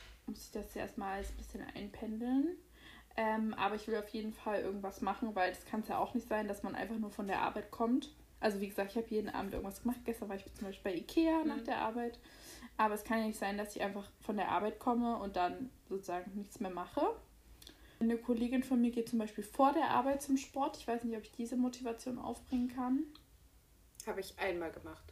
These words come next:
Speaker 1: Das
Speaker 2: Mhm.
Speaker 1: ist schon
Speaker 2: Danach bist du auch ganz schön fertig halt.
Speaker 1: Ja, das stimmt. Ähm, deswegen mal schauen, wie ich das mache, aber auf jeden Fall, ich werde berichten. Oh. Ja, aber halt grad muss ich irgendwie erstmal wieder so klarkommen.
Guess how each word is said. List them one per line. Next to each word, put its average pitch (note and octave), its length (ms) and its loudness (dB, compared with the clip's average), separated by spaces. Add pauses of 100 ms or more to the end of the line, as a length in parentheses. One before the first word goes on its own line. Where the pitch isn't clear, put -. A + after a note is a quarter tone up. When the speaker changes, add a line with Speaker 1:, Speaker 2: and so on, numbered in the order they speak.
(480)
Speaker 1:
Das A3 260 0
Speaker 2:
Mhm. F#3+ 140 -4
Speaker 1:
ist A#3+ 120 -4
schon A#3 360 2
Speaker 2:
Danach A#3+ 180 2
bist G#3 160 0
du F#3 40 0
auch - 120 -6
ganz F3+ 160 -4
schön F3 240 -4 (280)
fertig F3 420 -6
halt. D#3 260 -6 (220)
Speaker 1:
Ja, G#3+ 480 2
das A3 180 -8
stimmt. A3 480 -2 (880)
Ähm, A3 340 0
deswegen A3+ 360 0
mal G#3 120 0
schauen, A#3 280 4
wie A#3 40 0
ich - 60 -10
das A3 160 -8
mache, A3+ 200 2
aber F#3+ 240 4
auf F#3+ 120 -2
jeden G#3 300 2
Fall, F#3+ 540 0
ich - 220 -4
werde A3+ 200 4
berichten. - 600 -4 (180)
Oh. C4 140 -4 (460)
Ja, F#3 260 0 (180)
aber G3 300 -4
halt G#3+ 160 -6
grad - 240 -12
muss A3 200 -4
ich - 20 -10
irgendwie G3+ 240 -4
erstmal - 420 -4
wieder G3 220 -2
so G3 80 -4
klarkommen. G3+ 720 -2